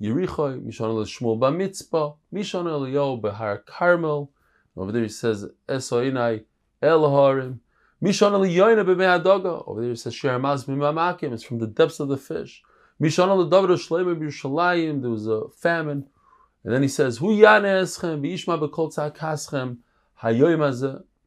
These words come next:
Baruch Atah Hashem. The first bracha he finishes off, Goyal Yisrael, and then the others he finishes off, whatever's appropriate. They told Rabbi Chalafta that only in the Beis Hamikdash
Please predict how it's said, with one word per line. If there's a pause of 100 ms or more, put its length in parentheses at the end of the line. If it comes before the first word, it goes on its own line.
(360)
Baruch
Atah
Hashem. (300)
The
first
bracha
he
finishes
off,
Goyal
Yisrael, (140)
and
then
the
others
he
finishes
off, (380)
whatever's
appropriate. (2750)
They
told
Rabbi
Chalafta
that
only
in
the
Beis
Hamikdash